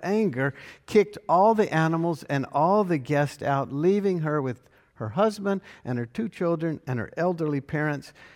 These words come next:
And the home suddenly became so spacious and so quiet, and everyone lived happily ever after. It's all in your perspective,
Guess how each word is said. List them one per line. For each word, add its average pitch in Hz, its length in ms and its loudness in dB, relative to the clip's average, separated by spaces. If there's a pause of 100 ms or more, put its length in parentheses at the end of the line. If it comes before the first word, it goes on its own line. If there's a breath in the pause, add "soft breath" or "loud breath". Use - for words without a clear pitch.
(180 loud breath)
And 139 200 -4
the 131 100 -2
home 135 640 -4
suddenly 196 560 -2
became 147 480 -2 (180 loud breath)
so 214 400 0
spacious 175 840 -2
and 113 200 -2
so 160 320 -4
quiet, 143 600 0
and 117 180 -4
everyone 156 560 2
lived 131 220 -2
happily 120 440 -2
ever 117 240 -4
after. 104 480 -10 (3500 soft breath)
It's 160 240 0 (100)
all 160 440 -2
in 147 200 0
your 127 160 -2
perspective, - 1000 -12